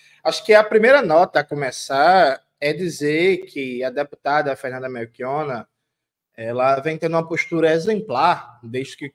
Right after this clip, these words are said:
começou a tragédia no Rio Grande do Sul, uma postura combativa, uma postura muito coerente e corajosa.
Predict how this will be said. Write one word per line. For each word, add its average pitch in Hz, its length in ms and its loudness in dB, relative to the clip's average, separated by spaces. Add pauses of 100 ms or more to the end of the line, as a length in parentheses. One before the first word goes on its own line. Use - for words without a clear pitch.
começou 131 340 -10
a 127 60 -4
tragédia 131 400 -6
no 131 80 -10
Rio 131 160 -6
Grande 127 260 -8
do 123 80 -10
Sul, 131 220 -10
uma 135 100 -6
postura 135 540 -8
combativa, 139 800 -6
uma 127 100 -6
postura 127 380 -10
muito 135 240 -12
coerente 135 720 -2
e 180 60 -8
corajosa. 123 760 -4